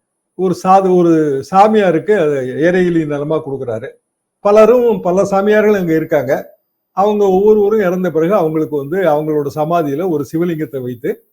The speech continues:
வழிபட்டு, அது பெரிய நிறைய சிவலிங்கங்கள் இருக்கும். கதிர்காமம் வரைக்கும் இதுக்கான சொத்து இருக்குங்க. ஆனா நாட்டு பிரிவினையோட கதிர்காம சொத்து இதுல எல்லாம் கிளைம் போயிருச்சு.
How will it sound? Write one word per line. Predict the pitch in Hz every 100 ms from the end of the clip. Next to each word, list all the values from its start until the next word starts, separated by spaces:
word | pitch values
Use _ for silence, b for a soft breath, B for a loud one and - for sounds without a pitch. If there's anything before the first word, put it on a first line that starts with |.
| _ _
வழிபட்டு, | 151 160 185 156 139 226 -
அது | - 170 170
பெரிய | 165 214
நிறைய | 160 170 214 202
சிவலிங்கங்கள் | 170 165 151 135 127
இருக்கும். | 120 131 - _ _ _ _ _ _ -
கதிர்காமம் | 190 254 269 247 220
வரைக்கும் | 202 226 226
இதுக்கான | 165 156 143
சொத்து | - 139 165
இருக்குங்க. | 120 110 107 _ _ _ _ _ _ _ _ _ _ _ _ _
ஆனா | - 180 220 262
நாட்டு | 214 190 196 208
பிரிவினையோட | 185 190 180 180 208
கதிர்காம | 165 175 175 170 165
சொத்து | - 143 170
இதுல | 151
எல்லாம் | 147 156 160
கிளைம் | 151 156 131
போயிருச்சு. | 135 113 123 -